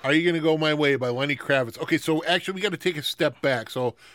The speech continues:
for Pavement, who do you think put that on the list, the Pavement song?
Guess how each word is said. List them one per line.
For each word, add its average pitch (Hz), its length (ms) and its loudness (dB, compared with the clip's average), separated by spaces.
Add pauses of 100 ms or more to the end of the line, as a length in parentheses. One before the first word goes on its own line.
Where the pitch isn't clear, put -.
for 135 180 -6
Pavement, 151 720 -2 (440)
who 170 120 -2
do 190 80 -4
you 185 120 -2
think 170 340 -4
put - 180 -4
that 135 160 2
on 127 160 -4
the 117 80 -6
list, 113 340 -4
the 110 80 -12
Pavement 113 400 -6
song? 92 260 -12